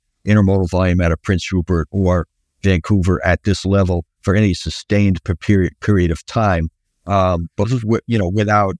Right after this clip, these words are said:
without affecting the capacity that's available to other commodities. So, you know, I would point out if you're a, if you're a shipper of anything but intermodal,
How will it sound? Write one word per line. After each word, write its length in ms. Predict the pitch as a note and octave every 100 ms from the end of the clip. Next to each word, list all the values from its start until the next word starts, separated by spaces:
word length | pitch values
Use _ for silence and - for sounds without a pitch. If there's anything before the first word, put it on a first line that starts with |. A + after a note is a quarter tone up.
| -
without 380 | G2+ G#2+ G#2 F2+
affecting 580 | - G#2 F#2+ G2 F#2 F2+
the 100 | F#2
capacity 580 | F#2 G#2+ G2 F2+ F#2
that's 220 | F2 E2+ G2
available 460 | F2 F#2 F2 F2
to 140 | - -
other 220 | F#2+ F#2
commodities. 720 | - E2 E2+ E2 E2 E2 - _ _ _ -
So, 420 | - G#2+ G2+ F#2+
you 140 | A2
know, 80 | G#2+
I 100 | G2
would 340 | G#2 A2+ G#2+ -
point 260 | A2 G2+
out 240 | G2+ G2+ F#2
if 160 | F2+
you're 300 | G#2+ G#2 G2+
a, 180 | F#2 F#2 F2+
if 120 | -
you're 160 | A2
a 40 | F#2
shipper 360 | - A2+ A2
of 100 | F#2
anything 520 | G#2 G#2 F#2 F#2 F2+ F2
but 200 | F2+ E2+
intermodal, 640 | G2 F2+ F#2 G2 F#2